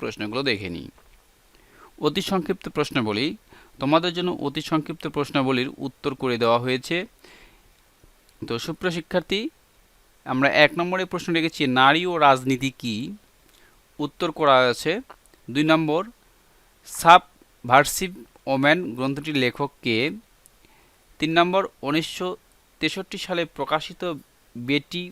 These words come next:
ফ্রাইডেনের আলোড়ন সৃষ্টিকারী বইটির নাম লিখো। এভাবে পর্যায়ক্রমে আমরা প্রত্যেকটি প্রশ্নের উত্তর করে দিয়েছি। যে প্রশ্নগুলো তোমরা যদি সঠিকভাবে পড়ো আমার এই সাজেশন থেকে, আশা করি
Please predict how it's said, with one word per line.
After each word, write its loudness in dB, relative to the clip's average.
ফ্রাইডেনের 2
আলোড়ন 2
সৃষ্টিকারী -2
বইটির -2
নাম 4
লিখো। -4
এভাবে -4
পর্যায়ক্রমে 0
আমরা 4
প্রত্যেকটি -8
প্রশ্নের -4
উত্তর -4
করে 0
দিয়েছি। 2
যে 2
প্রশ্নগুলো -4
তোমরা 0
যদি 0
সঠিকভাবে 0
পড়ো 4
আমার 6
এই 4
সাজেশন 2
থেকে, -2
আশা -4
করি -6